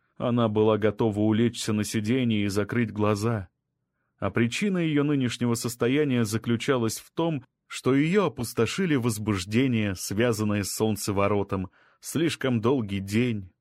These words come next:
шок, связанный с исчезновением Джека, и её одиночество.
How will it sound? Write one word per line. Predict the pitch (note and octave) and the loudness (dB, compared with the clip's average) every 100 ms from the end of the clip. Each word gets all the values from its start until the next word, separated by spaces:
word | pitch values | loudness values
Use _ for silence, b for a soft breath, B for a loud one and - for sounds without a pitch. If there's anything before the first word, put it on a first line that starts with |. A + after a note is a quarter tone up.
| _ | _
шок, | - - C#3+ D3+ | -14 -2 0 0
связанный | - A#2 C#3 A#2+ A#2+ A#2+ | -2 2 2 2 2 0
с | - | 0
исчезновением | A#2+ B2+ G#2+ A#2 A#2+ A2+ A2 G#2+ | -2 -2 0 0 2 2 0 -2
Джека, | F#2+ A2 A2 - G2+ - _ _ _ | 2 2 2 0 -4 -6 _ _ _
и | A2 | -4
её | G2 F#2+ F#2+ C3 | -2 0 2 2
одиночество. | A#2+ A#2+ B2+ C3+ - - - - | 2 2 0 -2 -6 -10 -12 -16